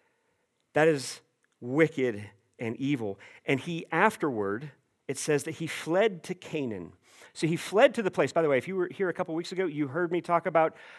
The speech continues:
how, uh, if you fast forward down the line, uh, because this is taking place before, it's kind of out of order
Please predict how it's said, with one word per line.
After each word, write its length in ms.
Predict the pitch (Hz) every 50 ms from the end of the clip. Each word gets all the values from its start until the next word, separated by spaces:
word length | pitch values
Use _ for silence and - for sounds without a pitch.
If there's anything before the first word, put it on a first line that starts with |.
| - -
how, 500 | - - 151 156 156 151 151 147 139 151
uh, 400 | - 127 139 139 127 127 135 - - _ _ _
if 160 | - 147 -
you 80 | 143 127
fast 320 | - - 160 165 - -
forward 440 | - - - 143 143 156 170 170 156
down 200 | 170 165 170 170
the 80 | 175 175
line, 380 | 175 175 180 185 190 190 175 - _ _ _ _ _ _ _ -
uh, 120 | 127 117
because 220 | 110 117 - 123
this 140 | 117 151 139
is 80 | 139 -
taking 200 | - 147 139 131
place 200 | - 156 139 -
before, 560 | - 131 - - 139 139 139 143 143 143 131 - _ _ _ _ _ _ _ _ _ _ _ -
it's 180 | - - -
kind 140 | - - 110
of 80 | 101 - -
out 120 | 120 107
of 100 | 101 107
order 420 | 110 110 107 107 107 110 113 -